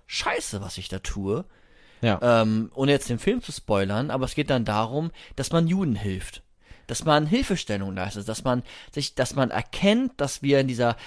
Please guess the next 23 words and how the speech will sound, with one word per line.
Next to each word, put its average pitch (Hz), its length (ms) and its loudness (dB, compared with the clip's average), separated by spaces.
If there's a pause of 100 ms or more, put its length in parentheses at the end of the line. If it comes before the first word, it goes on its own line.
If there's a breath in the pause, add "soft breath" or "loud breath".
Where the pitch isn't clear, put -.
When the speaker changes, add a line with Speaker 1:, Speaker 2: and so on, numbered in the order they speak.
(360 loud breath)
Speaker 1:
Absurdität 175 880 0
sind, 226 440 0 (240)
in 143 60 -10
dieser 127 160 2
Sisyphus-Arbeit, 220 1080 0
in 147 80 -4
diesem 135 240 -2
Sisyphus, 180 480 -4
in 160 60 -4
diesen, 135 260 0 (420 loud breath)
in 131 80 -4
dieser 127 220 0
Absurdität 151 800 0
des - 180 -6
Lebens, 190 520 0 (140)
jetzt 139 200 2
für 143 120 0
uns, 220 520 2 (240)
im 120 100 -4
Sinne 139 180 2
von 117 240 -2
der 104 100 -2
Sinnfrage, 180 880 0